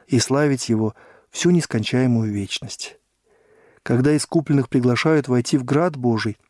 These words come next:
воздух наполняется возгласами радости и восторга. Настал момент встречи двух Адамов. Сын Божий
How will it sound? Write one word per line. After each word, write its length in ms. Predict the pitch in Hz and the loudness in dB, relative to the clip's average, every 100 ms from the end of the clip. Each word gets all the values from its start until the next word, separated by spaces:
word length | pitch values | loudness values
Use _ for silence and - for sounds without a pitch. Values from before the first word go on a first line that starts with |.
| - | -4
воздух 480 | 127 185 175 175 | 0 2 0 -2
наполняется 680 | 147 123 117 131 170 165 - | -2 -2 0 2 2 0 -2
возгласами 640 | 113 131 143 143 127 131 | 0 0 2 -2 0 2
радости 500 | 117 113 143 147 - | 2 0 -2 -4 -4
и 40 | 123 | -4
восторга. 640 | 120 113 - 101 101 107 - _ - - - - | -2 -6 -2 -4 -4 -12 -18 _ -20 -20 -20 -6
Настал 360 | 120 - 147 139 | -4 -2 0 0
момент 440 | 117 127 156 - - - - _ | 0 2 2 -2 -12 -20 -20 _
встречи 460 | - - 160 160 139 | -14 0 0 2 0
двух 320 | 127 143 135 | 0 -2 -2
Адамов. 640 | 117 110 101 98 - - - _ _ _ - | -2 -4 -4 -8 -16 -20 -20 _ _ _ -4
Сын 300 | - 131 117 | 2 2 4
Божий 400 | 147 165 135 | 2 2 0